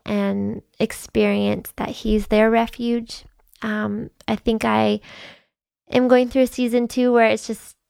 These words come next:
difficult with being a mom. And so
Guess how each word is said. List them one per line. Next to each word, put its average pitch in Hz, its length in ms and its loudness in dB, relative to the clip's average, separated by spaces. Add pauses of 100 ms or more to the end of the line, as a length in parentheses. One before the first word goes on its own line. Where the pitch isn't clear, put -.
(680)
difficult 254 500 2
with 285 160 0 (480)
being 247 220 -2
a - 20 -2
mom. 262 380 0 (200)
And 233 220 0
so 220 480 2